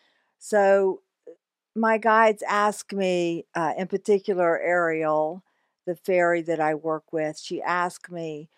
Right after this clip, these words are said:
"Well, what does nature need?" And she took me psychically into the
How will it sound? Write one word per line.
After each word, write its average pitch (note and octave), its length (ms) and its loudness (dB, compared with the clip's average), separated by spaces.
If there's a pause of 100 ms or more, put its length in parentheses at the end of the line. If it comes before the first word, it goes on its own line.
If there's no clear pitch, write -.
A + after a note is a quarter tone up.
(180)
"Well, G3+ 140 2
what A#3+ 300 2
does G#3+ 520 0
nature F#3+ 840 -4
need?" C3 580 -16 (1160)
And G3 140 -4
she A#3+ 180 -4
took D4+ 260 -4
me B3+ 480 -2
psychically G3 1040 0
into A3 720 -2
the F3 520 -6